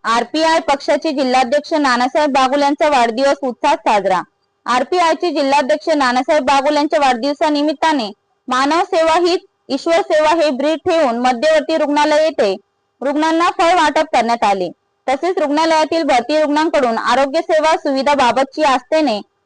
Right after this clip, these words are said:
विचारपूस करण्यात आली व रुग्णांना आरोग्य सेवा देताना आरोग्य अधिकारी आणि कर्मचारी यांच्याकडून दुर्लक्ष होणार नाही याबाबत सूचना देण्यात आल्या.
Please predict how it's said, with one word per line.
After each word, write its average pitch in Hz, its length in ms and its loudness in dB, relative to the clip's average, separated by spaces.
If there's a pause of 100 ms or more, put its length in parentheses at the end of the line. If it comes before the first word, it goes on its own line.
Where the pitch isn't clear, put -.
(100)
विचारपूस 302 540 -2
करण्यात 233 320 0
आली 190 260 0 (320)
व 277 40 0 (140)
रुग्णांना 330 420 2 (100)
आरोग्य 269 300 0
सेवा 311 240 2
देताना 294 420 0 (120)
आरोग्य 262 280 2
अधिकारी 285 540 0 (320)
आणि 277 220 0
कर्मचारी 311 640 0
यांच्याकडून 302 640 0
दुर्लक्ष 277 400 -2
होणार 320 340 2
नाही 294 380 0 (360)
याबाबत 311 540 2
सूचना 302 260 -2
देण्यात 233 340 0
आल्या. 185 260 0